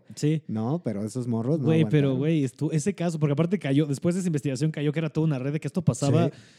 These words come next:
Speaker 1: Digo que no te
Speaker 2: Muy
Speaker 1: hacían nada
Speaker 2: seguido.
Speaker 1: malo, malo, nada más te chingaban varos, ¿sabes? Pero al
Speaker 2: Sí.
Speaker 1: final del día vete a la verga, güey,
Speaker 2: O sea,
Speaker 1: qué
Speaker 2: que
Speaker 1: peligro.
Speaker 2: esas gotas lo que hacen es que te
Speaker 1: Sí.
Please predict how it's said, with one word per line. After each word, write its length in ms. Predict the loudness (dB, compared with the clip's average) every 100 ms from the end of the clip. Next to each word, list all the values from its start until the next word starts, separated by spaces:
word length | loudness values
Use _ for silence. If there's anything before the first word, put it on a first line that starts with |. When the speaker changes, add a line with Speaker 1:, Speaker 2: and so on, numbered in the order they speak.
| _
Speaker 1:
Digo 140 | -4
que 100 | 0
no 80 | 0
te 120 | 0 2
Speaker 2:
Muy 100 | 4
Speaker 1:
hacían 120 | 6
nada 140 | 6 6
Speaker 2:
seguido. 80 |
Speaker 1:
malo, 260 | 4 6 6
malo, 200 | 4 4
nada 80 | 2
más 100 | -2
te 80 | -4
chingaban 340 | -6 -2 0
varos, 220 | 0 0
¿sabes? 100 | -2
Pero 160 | -4 -2
al 60 |
Speaker 2:
Sí. 60 | -2
Speaker 1:
final 160 | 0 2
del 140 | 2
día 120 | 2 0
vete 160 | -2
a 60 | -6
la 80 | -2
verga, 280 | 0 0
güey, 120 | 0 0
Speaker 2:
O 40 |
sea, 80 | 0
Speaker 1:
qué 60 | 2
Speaker 2:
que 60 |
Speaker 1:
peligro. 140 | 4 4
Speaker 2:
esas 160 | 4
gotas 260 | 4 2 2
lo 120 | 2
que 120 | 2
hacen 240 | 0 0 -2
es 120 | -4
que 140 | -8
te 580 | -8 -8 -8 -8 -10 -8
Speaker 1:
Sí. 260 | -2 -2